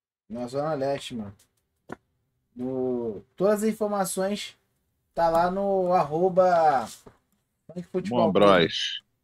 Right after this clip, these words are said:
Speaker 1: Não, tá lá no
Speaker 2: Moambro-
Speaker 1: arroba... Não, Funk Futebol Clube.
Speaker 2: Funk Futebol Clube.
Speaker 1: É a
Speaker 2: Ué,
Speaker 1: página
Speaker 2: mas também
Speaker 1: oficial.
Speaker 2: tem, não tem?
Speaker 1: Não, então, eu fiz um collab, tá? Mas lá é mais fácil de
Speaker 2: É, mais fácil, tá tudo lá registrado. Data, horário.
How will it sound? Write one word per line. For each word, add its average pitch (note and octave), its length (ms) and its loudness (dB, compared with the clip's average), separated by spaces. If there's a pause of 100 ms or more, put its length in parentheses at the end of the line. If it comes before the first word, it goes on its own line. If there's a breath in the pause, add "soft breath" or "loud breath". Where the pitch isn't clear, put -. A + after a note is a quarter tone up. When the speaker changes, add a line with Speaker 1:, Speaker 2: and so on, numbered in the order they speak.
(120)
Speaker 1:
Não, F3+ 200 -8
tá E3 100 -4
lá E3+ 180 0
no F3+ 80 -2
Speaker 2:
Moambro- F#3 400 4
Speaker 1:
arroba... - 220 -2
Não, D#3 260 -6
Funk F3 260 -10
Futebol D#3+ 360 -8
Clube. D3+ 280 -10 (220)
Speaker 2:
Funk C3 240 4
Futebol B2+ 460 2
Clube. D#3+ 640 4
Speaker 1:
É E3+ 40 -2
a C#3+ 80 0
Speaker 2:
Ué, - 40 -6
Speaker 1:
página B2+ 200 6 (100)
Speaker 2:
mas - 80 -2
também C3+ 280 4
Speaker 1:
oficial. C3+ 120 0
Speaker 2:
tem, B2+ 220 0
não G2+ 60 -8
tem? D3 220 -6 (1800)
Speaker 1:
Não, E3+ 260 -4
então, F3+ 300 0
eu C#3 80 -2
fiz D3+ 220 -10
um F3 80 -4
collab, E3 520 -2
tá? F#3+ 300 -6
Mas D#3 240 -4
lá E3 80 -2
é F3 40 -2
mais F#3 200 -6
fácil D#3 360 -6
de A#2+ 360 -8 (220)
Speaker 2:
É, B2+ 240 10
mais A#2+ 220 2
fácil, - 340 -4
tá F#2+ 140 -6
tudo A2+ 280 -8
lá F#2 160 4
registrado. D#2 800 -4
Data, E2 840 6
horário. D2+ 720 -2